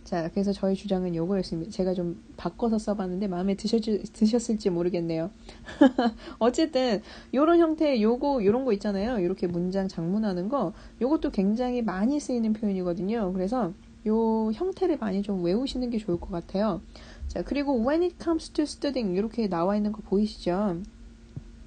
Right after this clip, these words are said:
자, 뭐뭐에 있어서는 아이엔지 하는 것에 있어서는 이라고 해석하시면 돼요. 오케이? 자, when it comes to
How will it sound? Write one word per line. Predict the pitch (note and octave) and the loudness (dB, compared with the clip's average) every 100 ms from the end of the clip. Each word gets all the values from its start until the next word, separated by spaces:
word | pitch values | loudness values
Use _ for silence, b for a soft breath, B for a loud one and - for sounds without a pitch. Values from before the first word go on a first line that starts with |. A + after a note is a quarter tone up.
| B B B - | B B B -2
자, | F#3+ | 2
뭐뭐에 | F#3 B3+ D4+ D4+ C#4 | 4 4 6 4 4
있어서는 | A3 - B3 A#3+ A#3 A3 | 0 0 0 0 -2 -4
아이엔지 | A3 G3 A#3+ C#4 C#4+ C#4 C4+ | -2 0 2 2 0 0 -2
하는 | C4+ C4+ C4 B3 | 0 0 -2 -2
것에 | A3+ A3+ A3+ | -2 0 -2
있어서는 | - F#3+ G3 - A3+ A3+ A#3 A3+ A3 A3 A#3 A#3 | 0 -2 -2 -4 0 0 0 0 0 0 0 0
이라고 | F#3 E3+ F3 | -2 -2 -2
해석하시면 | F3 F3+ - F3 E3 | -4 -6 -8 -8 -8
돼요. | D#3 D3+ D#3+ - - | -8 -10 -12 -14 -8
오케이? | G3 A3 F#4 B B B B | -4 -2 -2 B B B B
자, | - F3 | -2 0
when | E3 C#4 | 2 2
it | F#4 F4 | 2 0
comes | F4 E4+ D#4+ | 2 2 2
to | - E4 D#4+ F4 F#4+ | 2 4 6 6 4